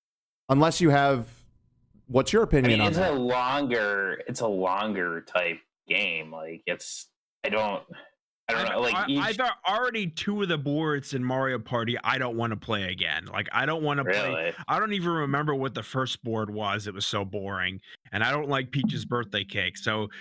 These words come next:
Speaker 3: really, there's only three boards in there I would wanna play again. That's Spaceland, Woody Woods, and Horrorland. So two out of the five boards, I'm like,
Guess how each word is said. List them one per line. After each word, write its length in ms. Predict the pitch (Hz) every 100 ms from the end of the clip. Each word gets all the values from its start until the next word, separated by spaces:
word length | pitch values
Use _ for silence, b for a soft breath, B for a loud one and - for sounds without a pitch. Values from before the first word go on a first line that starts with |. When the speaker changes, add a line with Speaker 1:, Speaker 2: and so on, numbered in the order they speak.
| -
Speaker 3:
really, 280 | 135 180 190
there's 240 | 156 156 156
only 180 | 151
three 320 | 135 139 165 165
boards 380 | 135 139 127
in 80 | 120
there 180 | 127 120
I 60 | 113
would 240 | 113 120
wanna 240 | 117 117 107
play 240 | 117 107
again. 400 | 98 110 95 92
That's 300 | 98 104 -
Spaceland, 760 | - 123 156 151 135 135 135 120
Woody 280 | 107 123 123
Woods, 420 | 110 113 110 104
and 100 | 107
Horrorland. 760 | 110 104 90 87 82 - - b b -
So 180 | 117 113 - -
two 240 | 190 196
out 180 | 175 156
of 60 |
the 80 | 143
five 360 | - 147 135 117
boards, 380 | 127 123 110 120
I'm 160 | 117
like, 220 | 117 117